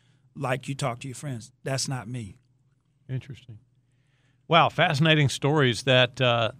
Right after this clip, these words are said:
Speaker 2: that you got that notion, or that something told you to hug him and tell him you loved him, and then he passed away
Speaker 1: Yeah.
Speaker 2: the next, the next day, right?
Speaker 1: Yeah.
Speaker 2: I mean, after
Speaker 1: Yeah.
Speaker 2: he got
Speaker 1: He
Speaker 2: back,
Speaker 1: had
Speaker 2: it's
Speaker 1: had two
Speaker 2: incredible.
Speaker 1: heart atta-, he had had two heart attacks prior to that.
Speaker 2: Hmm.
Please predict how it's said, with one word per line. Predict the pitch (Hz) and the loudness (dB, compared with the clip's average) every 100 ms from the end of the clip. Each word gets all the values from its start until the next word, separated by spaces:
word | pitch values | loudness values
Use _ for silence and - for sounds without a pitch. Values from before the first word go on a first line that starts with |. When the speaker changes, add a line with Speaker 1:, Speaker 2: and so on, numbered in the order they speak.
| _ _ - | _ _ -6
Speaker 2:
that | 123 131 - | -2 0 -2
you | 127 | -8
got | 123 165 180 | -4 -4 -4
that | 160 151 | -6 -4
notion, | 127 147 156 - 131 120 120 _ 135 | -2 0 0 0 -2 -2 -6 _ -6
or | 123 | -4
that | 139 | -4
something | - 185 180 151 | -4 -2 0 0
told | 147 147 123 | 0 -2 0
you | 139 | -2
to | 131 | 2
hug | 135 143 | 2 4
him | 131 120 117 - _ _ _ _ | 2 -2 -4 -12 _ _ _ _
and | 127 127 | -8 -4
tell | 147 139 135 | 0 2 2
him | 123 | 0
you | 120 | -2
loved | 117 127 120 | 0 0 2
him, | 113 110 | 0 -2
and | 110 | -2
then | 117 | -2
he | 110 | -4
passed | 110 131 120 - | -4 -4 -4 -6
away | 120 117 120 117 107 | -10 -6 -6 -6 -4
Speaker 1:
Yeah. | 165 147 117 - _ | -2 -2 -2 -10 _
Speaker 2:
the | 120 | -4
next, | 120 123 120 - - _ _ | -2 -4 -6 -14 -20 _ _
the | 123 127 | -4 -2
next | 131 107 | -2 -4
day, | 120 170 | -6 -4
right? | 101 110 139 | -4 -4 -4
Speaker 1:
Yeah. | |
Speaker 2:
I | |
mean, | 113 117 | -4 -6
after | 123 160 | -2 0
Speaker 1:
Yeah. | 127 | 0
Speaker 2:
he | 127 | 0
got | 123 113 | -4 0
Speaker 1:
He | 196 | 2
Speaker 2:
back, | 226 | 4
Speaker 1:
had | 220 | 2
Speaker 2:
it's | 190 | 4
Speaker 1:
had | 202 185 | 2 2
two | 214 208 | 0 2
Speaker 2:
incredible. | |
Speaker 1:
heart | 170 190 214 | 2 2 0
atta-, | - 165 160 | -4 -6 0
he | 180 | 2
had | 180 151 | 2 2
had | 151 135 | 0 -2
two | - 202 | -2 -2
heart | 175 165 | -2 -2
attacks | 147 147 135 - | -2 -4 -6 -6
prior | - 143 139 | -4 -4 -4
to | 113 | -8
that. | 110 104 _ | -14 -20 _
Speaker 2:
Hmm. | 120 | -14